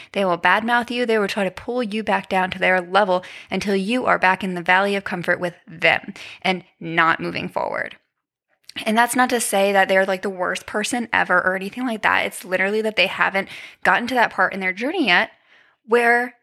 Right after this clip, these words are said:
they're understanding your growth and where you're going and that progress that you're making. So we can look at that and be like, "Yeah, that sucks." Um, we still love them. We still send them love, but we're n-, they're not gonna be a big part of your community anymore,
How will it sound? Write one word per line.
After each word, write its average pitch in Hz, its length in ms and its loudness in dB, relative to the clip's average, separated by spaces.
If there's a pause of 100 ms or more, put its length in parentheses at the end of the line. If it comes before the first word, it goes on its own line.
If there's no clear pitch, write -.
(200)
they're 220 240 2
understanding 233 640 2
your 208 200 2
growth 202 440 -2
and 202 140 0
where 214 100 0
you're 214 120 0
going 214 400 -2
and 196 120 -2
that 196 140 2
progress 220 500 0
that - 140 0
you're 190 140 -4
making. 208 500 -4 (260)
So - 180 2
we 247 200 -2
can 254 420 0
look 233 140 -2
at 233 140 -4
that 196 320 4
and 190 160 -2
be 196 120 -2
like, 190 280 0 (560)
"Yeah, 208 220 2
that 220 180 0
sucks." - 480 -2 (180)
Um, 190 520 2 (400)
we 208 180 0
still 226 280 4
love 185 260 2
them. 269 180 0
We 262 100 2
still 190 240 0
send 190 280 0
them 190 200 -2
love, 202 420 0
but 196 140 4
we're 202 260 0
n-, 202 220 -2 (120)
they're 208 160 4
not 202 160 2
gonna 190 120 -4
be 185 140 -2
a 180 100 -4 (400)
big 196 180 2
part 175 220 2
of 170 80 -8
your 165 140 -4
community - 420 -10
anymore, - 560 -8